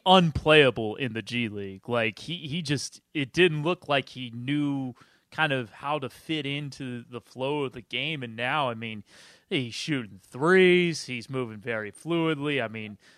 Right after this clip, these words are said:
that guy looks really, really good. So I, I've been impressed with the improvement, uh, of Jalen Smith. I, I wanted to bring this up to you, Gary. Are, are the Warriors two three happy? And I, I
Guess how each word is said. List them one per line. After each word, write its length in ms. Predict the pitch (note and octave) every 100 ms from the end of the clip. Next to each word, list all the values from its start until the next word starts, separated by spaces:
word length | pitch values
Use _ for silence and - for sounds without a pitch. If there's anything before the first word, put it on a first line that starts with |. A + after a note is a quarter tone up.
| _
that 220 | C#3 F3
guy 280 | - C#3 A#2
looks 440 | G#2+ A2 G#2+ - -
really, 580 | B2 C3 C3+ C3+ A#2+ A2
really 320 | A#2+ B2 A2+
good. 320 | G#2+ B2+ B2
So 160 | - A2+
I, 340 | A2 A#2+ A#2+
I've 100 | B2+
been 120 | C3 C3+
impressed 560 | A#2 C3 B2+ A2+ - _ - - -
with 140 | C#3
the 120 | C3+ B2+
improvement, 640 | G#2 - C#3+ B2+ B2 A#2 -
uh, 180 | C3 A#2 -
of 200 | B2 G#2
Jalen 600 | - C3 C3+ A#2+ A#2 G2+
Smith. 800 | - - - C3+ C3 G#2+ - - _ - - -
I, 80 | A#3+
I 140 | G3+
wanted 200 | C4+ E4
to 60 | C4+
bring 300 | A3 A#3 F#3+
this 280 | F3 D#3+ E3+
up 200 | D#3 -
to 140 | C3+
you, 120 | A#2
Gary. 540 | G#2 A#2+ A#2 A2+ A2 - _ _ _ -
Are, 140 | G3
are 140 | G3+ F#3
the 100 | F3+
Warriors 760 | D3 E3+ C#4+ E4 D#4 A#3+ - _
two 500 | - - F#3+ G#3+ G#3+
three 480 | G#3 - - G#3+ G#3+
happy? 380 | F#3+ G#3+ - G3
And 80 | D#3
I, 100 | D3+ _ -
I 260 | D#3+ D#3